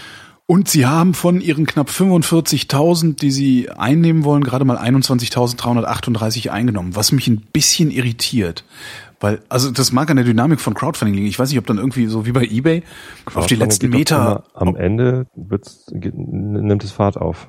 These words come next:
Speaker 1: Ach so, echt? Okay.
Speaker 2: Ja.
Speaker 1: Das heißt, äh, es ist noch kein Grund, dass ich mir Sorgen mache.
Speaker 2: Nein.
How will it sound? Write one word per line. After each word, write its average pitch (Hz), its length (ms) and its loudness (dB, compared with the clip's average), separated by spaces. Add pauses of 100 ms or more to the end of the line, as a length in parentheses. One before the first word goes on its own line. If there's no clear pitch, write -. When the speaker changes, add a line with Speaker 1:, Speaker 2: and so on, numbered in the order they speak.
(100)
Speaker 1:
Ach 175 80 -2
so, 107 260 -2
echt? - 400 -4
Okay. - 220 -4
Speaker 2:
Ja. 80 220 2
Speaker 1:
Das 113 140 0
heißt, 127 220 -2
äh, 123 120 2
es 123 160 2
ist 135 120 -2
noch 131 140 -2
kein 127 160 2
Grund, 123 200 2
dass 117 100 2
ich 113 100 0
mir 127 100 4
Sorgen 107 300 2
mache. 90 340 -2
Speaker 2:
Nein. 73 520 -2